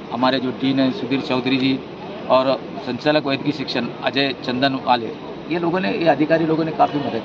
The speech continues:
किया। हसन मुशरफ ने मदद किया। आज काफ़ी लोगों ने मदद किया, जिसकी वजह से आज ये कॉलेज शुरू हो रहा है। और निश्चित ही जालना में ये इतिहास में स्वर्ण अक्षर से लिखने वाला पहला दिन है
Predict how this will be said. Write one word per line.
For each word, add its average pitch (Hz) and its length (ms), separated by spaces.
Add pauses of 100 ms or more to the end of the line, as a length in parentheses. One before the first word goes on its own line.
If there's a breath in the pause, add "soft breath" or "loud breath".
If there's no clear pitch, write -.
किया। 120 140 (440)
हसन 131 180
मुशरफ 127 300
ने 135 120
मदद 123 340
किया। 120 200 (220)
आज 131 160
काफ़ी 139 300
लोगों 131 240
ने 170 80
मदद 113 200
किया, - 280
जिसकी 123 240
वजह 123 160
से 117 120
आज 110 120
ये 113 100
कॉलेज 113 320
शुरू 117 220
हो 120 60
रहा 131 100
है। - 240 (300)
और 117 100
निश्चित 131 380
ही 139 80
जालना 120 340
में 117 300
ये 113 80
इतिहास 117 420
में 120 340
स्वर्ण 127 240
अक्षर 120 220
से 113 100
लिखने 113 240
वाला 110 180
पहला 110 240
दिन 113 180
है - 220